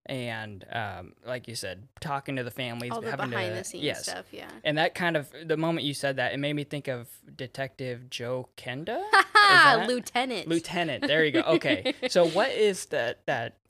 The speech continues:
Speaker 1: show that he's
Speaker 2: Oh, God. I can't remember,
Speaker 1: We'll
Speaker 2: but he's
Speaker 1: try
Speaker 2: got
Speaker 1: to
Speaker 2: books out, too, and so
Speaker 1: Yeah.
Speaker 2: I'll look it up while you're
Speaker 1: It's,
Speaker 2: talking real
Speaker 1: it's
Speaker 2: quick.
Speaker 1: crazy because this, uh, lieutenant used to be a detective, I think, in, like, the Colorado area.
Speaker 2: Yep.
Speaker 1: He has so many small details that he remembers from cases, like,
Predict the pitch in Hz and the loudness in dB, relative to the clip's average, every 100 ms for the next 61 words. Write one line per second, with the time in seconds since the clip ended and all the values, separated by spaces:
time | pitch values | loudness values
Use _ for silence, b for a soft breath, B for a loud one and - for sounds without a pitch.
0 | _ - - 147 110 104 104 123 113 - | _ -8 -2 0 0 -2 -8 -8 -8 -2
1 | 226 233 220 208 202 196 180 170 165 175 | 2 4 4 2 0 0 2 0 -2 -8
2 | _ _ _ _ - - 226 262 208 190 | _ _ _ _ -14 -8 -4 -2 -2 -2
3 | 185 165 165 214 254 160 - 120 202 202 | -4 2 2 4 4 6 4 2 -2 -2
4 | - 196 170 - 190 190 135 139 131 214 | -4 -4 -4 -6 -8 -6 -2 0 2 0
5 | 202 - 175 170 160 - 175 - 185 180 | -4 -8 -8 -6 -6 -2 -2 0 -2 -4
6 | 180 - 185 170 131 120 135 - 139 139 | -4 0 2 2 -2 -8 -6 -2 -2 -2
7 | - 160 156 156 - _ - 147 135 139 | -12 -6 -4 -4 -8 _ -4 -2 -2 -4
8 | 135 147 131 139 _ _ 143 139 - 131 | -4 -4 -4 -6 _ _ -6 -6 -6 -6
9 | 127 120 120 120 123 120 120 135 127 113 | -6 -6 -6 -6 -4 -6 -6 -6 -8 -8
10 | 113 117 123 113 95 92 98 85 87 76 | -10 -10 -6 -6 -6 -8 -8 -10 -12 -12
11 | 101 - 214 196 - - 185 190 180 160 | -14 -12 -6 -4 -4 -4 -4 -2 -2 0
12 | - - 160 175 196 175 151 151 151 147 | 0 2 4 4 0 -4 -4 -4 -4 -4
13 | 135 - - 143 135 139 131 131 123 120 | -6 -6 -8 -6 -4 -4 -4 -8 -4 -4
14 | 117 101 139 139 127 127 123 - 117 - | -4 -8 -6 -6 -6 -6 -8 -12 -14 -10
15 | 120 113 110 104 117 95 | -8 -6 -8 -10 -8 -10